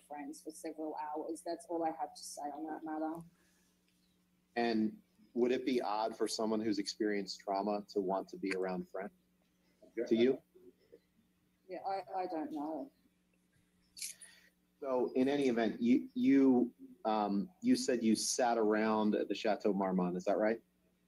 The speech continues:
Speaker 1: Yes, well, she was deciding what to do.
Speaker 2: Now, you were being paid for that time, correct?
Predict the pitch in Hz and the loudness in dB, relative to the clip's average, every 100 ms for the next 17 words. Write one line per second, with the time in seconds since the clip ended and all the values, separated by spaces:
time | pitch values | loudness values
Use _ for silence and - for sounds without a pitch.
0 | _ _ _ _ _ _ _ _ - - | _ _ _ _ _ _ _ _ -20 -2
1 | 185 160 - 185 185 165 - - 170 - | 2 2 0 -2 -2 -2 -4 -2 -2 -2
2 | - - 147 143 143 135 - - 139 131 | -8 -6 -4 -4 -6 -8 -10 -12 -10 -10
3 | - - _ _ _ _ _ _ _ _ | -12 -16 _ _ _ _ _ _ _ _
4 | _ _ _ - 113 127 147 127 110 - | _ _ _ -4 0 2 2 0 -2 0
5 | 165 160 - 98 92 90 82 82 87 101 | 2 2 2 2 2 0 -6 -6 -6 -8
6 | _ 98 98 120 | _ 0 2 0